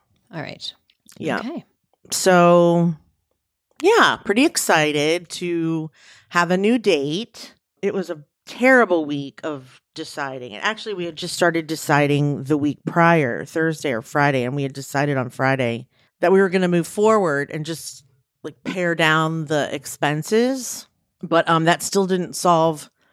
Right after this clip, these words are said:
Speaker 2: the problem, which was that we owed the hotel a certain amount of money, and with the attendees that we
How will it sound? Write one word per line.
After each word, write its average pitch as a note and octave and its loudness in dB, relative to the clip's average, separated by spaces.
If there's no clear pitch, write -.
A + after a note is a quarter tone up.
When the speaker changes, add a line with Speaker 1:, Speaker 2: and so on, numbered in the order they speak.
Speaker 2:
the F3 -2
problem, F3+ 2
which E3+ -2
was E3 -4
that D#3+ 2
we F3 -2
owed F3 4
the E3 2
hotel D#3+ 2
a D3 -4
certain D3+ -4
amount D3 2
of D3 2
money, C#3+ 0
and C#3+ -6
with D#3+ -6
the D3+ 0
attendees D#3 -4
that C#3 0
we D3 -2